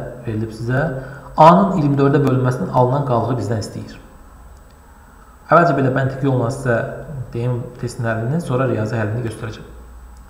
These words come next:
Daha qısa olar ki, məntiqi yolla həll edəsiniz. Burada baxırsınız, A B-yə bölünüb, B də C-yə bölünüb.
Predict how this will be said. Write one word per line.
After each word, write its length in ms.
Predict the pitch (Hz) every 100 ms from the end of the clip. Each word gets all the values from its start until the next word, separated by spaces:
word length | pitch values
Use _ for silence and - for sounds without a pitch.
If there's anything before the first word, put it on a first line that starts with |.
| -
Daha 200 | 113 120
qısa 140 | -
olar 220 | 110 117 127
ki, 80 | 135
məntiqi 300 | 107 113 107
yolla 160 | 107 110
həll 140 | 107 104
edəsiniz. 300 | - - - - - - - - - - - - - - - - - - -
Burada 200 | 220 180
baxırsınız, 400 | 165 180 202 - -
A 100 | 156 190 135
B-yə 260 | 127 127
bölünüb, 340 | 113 95 95 - - - - 117 175
B 120 | 214 185
də 60 |
C-yə 300 | - 127 117 101
bölünüb. 300 | 95 -